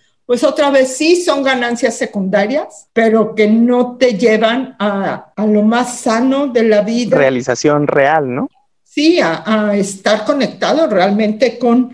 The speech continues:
Speaker 1: quién eres, porque mucho más profundo el ser que está dentro de ti, lo que quiere es gozar, disfrutar, exprimir la vida.
Speaker 2: Sí, divertirse, reírse.
Speaker 1: Divertirse, reírse,
Speaker 2: Estar relajado,
Speaker 1: comer,
Speaker 2: no, no estresado.
Speaker 1: nadar,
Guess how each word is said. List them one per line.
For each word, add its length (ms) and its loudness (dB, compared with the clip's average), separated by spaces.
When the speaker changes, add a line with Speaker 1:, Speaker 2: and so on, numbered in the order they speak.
Speaker 1:
quién 300 2
eres, 420 2
porque 280 -2
mucho 480 -2
más 420 -4
profundo 960 -4
el 200 2
ser 440 0
que 80 2
está 380 -2
dentro 500 2
de 160 0
ti, 540 -6
lo 200 -2
que 200 -4
quiere 260 -2
es 220 0
gozar, 720 -6
disfrutar, 880 -4
exprimir 640 2
la 180 2
vida. 400 2
Speaker 2:
Sí, 180 0
divertirse, 760 2
reírse. 720 0
Speaker 1:
Divertirse, 800 2
reírse, 320 0
Speaker 2:
Estar 120 2
relajado, 640 0
Speaker 1:
comer, 180 -2
Speaker 2:
no, 260 -6
no 140 -8
estresado. 440 -2
Speaker 1:
nadar, 400 0